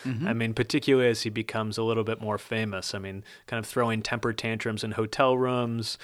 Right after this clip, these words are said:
Speaker 2: you know, drinking heavily late into the night. He would have been a great rock star. He got, he had a lot of the behavior.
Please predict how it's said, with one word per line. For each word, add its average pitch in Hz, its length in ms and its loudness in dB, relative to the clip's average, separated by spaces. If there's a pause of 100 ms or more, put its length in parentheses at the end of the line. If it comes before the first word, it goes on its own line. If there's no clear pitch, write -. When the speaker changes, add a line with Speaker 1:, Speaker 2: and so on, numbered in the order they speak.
(180)
Speaker 2:
you 123 80 -4
know, 117 100 0
drinking 123 440 2
heavily 117 360 4
late 117 240 2
into 117 220 -6
the 110 100 -6
night. 117 460 2 (300)
He - 120 4
would 156 140 10
have 143 80 8
been 135 100 2
a 127 40 2
great 120 240 4
rock 107 260 2
star. 101 260 -4
He 110 120 0
got, 117 220 4
he 120 100 2
had 120 100 4
a 117 80 2
lot 120 140 6
of 117 80 4
the 110 40 -2
behavior. 101 560 0